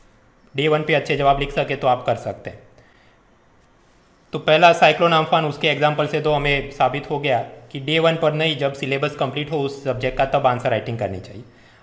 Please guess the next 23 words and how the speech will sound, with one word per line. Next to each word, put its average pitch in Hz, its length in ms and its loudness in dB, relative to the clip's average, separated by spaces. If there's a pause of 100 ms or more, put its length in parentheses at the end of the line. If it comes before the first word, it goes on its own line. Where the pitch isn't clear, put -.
(100)
Another 180 340 4
question, 113 320 -4 (540)
सेवेंटी 170 380 2
फिफ्थ 196 220 -2
of 175 180 2
the 175 140 0
Second 151 300 0
World 120 220 0
War, 92 100 -4 (1300)
इसका 139 200 -2
एक 147 100 0
मॉक 139 200 0
क्वेश्चन 135 260 -4
ट्राई 117 160 2
करते 113 280 -6
हैं। 113 80 -14 (920)
On 156 140 2
the 180 120 0 (300)
eighth 202 380 0
May 175 320 0
nineteen 156 420 0
forty-five, 160 560 2
Germany 147 360 0